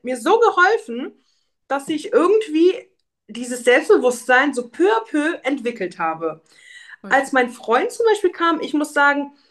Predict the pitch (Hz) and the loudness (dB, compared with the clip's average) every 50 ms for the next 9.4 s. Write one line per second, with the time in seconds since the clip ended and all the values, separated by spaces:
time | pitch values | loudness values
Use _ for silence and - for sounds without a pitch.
0 | _ _ _ _ _ _ _ _ - 247 247 247 247 - - _ - 202 254 - | _ _ _ _ _ _ _ _ 0 2 4 2 2 0 -4 _ -2 -2 0 0
1 | 285 247 226 233 - 233 254 294 294 - 330 311 311 - - 226 247 262 240 - | 0 -2 -2 -4 -4 -4 -4 -2 -2 -4 -4 -4 -4 -2 -2 0 2 2 0 0
2 | - - _ _ _ _ _ - - - - - 214 214 254 277 277 285 254 - | -2 -10 _ _ _ _ _ -20 -20 -20 -18 -16 -6 -2 0 0 2 2 0 0
3 | 208 254 262 277 269 - - 262 311 381 349 320 302 294 277 - 277 269 269 - | 0 0 0 0 0 0 2 2 2 4 4 2 0 0 0 0 -2 -2 -2 -2
4 | 247 247 302 302 - - 311 330 339 311 - 285 285 285 285 294 - - - 302 | 0 0 0 0 -2 -2 0 2 2 2 2 0 0 -2 -2 -4 -8 -8 -4 -4
5 | 311 311 311 311 311 - - - 247 262 302 320 - - _ _ - 277 277 320 | -2 -2 -2 -4 -6 -8 -6 -2 0 0 0 -2 -6 -12 _ _ -4 -4 -4 -4
6 | 320 - 311 277 285 330 320 - - 349 359 381 370 - - - - _ - - | -4 -8 -10 -8 -6 -8 -8 -4 -2 -2 -2 -2 -2 -6 -14 -20 -20 _ -12 -10
7 | 214 - - - 285 294 330 370 392 381 381 403 392 403 - - - 220 233 269 | -10 -10 -4 2 4 6 6 6 6 4 4 2 2 2 -2 -8 -6 -2 0 0
8 | 311 311 - _ - 240 277 302 330 311 269 254 247 247 254 247 220 214 214 - | 0 0 -4 _ -2 2 4 6 6 6 4 2 2 0 -2 -2 -2 -2 -4 -8
9 | - - 220 220 220 233 277 359 | -6 -2 0 2 4 4 2 2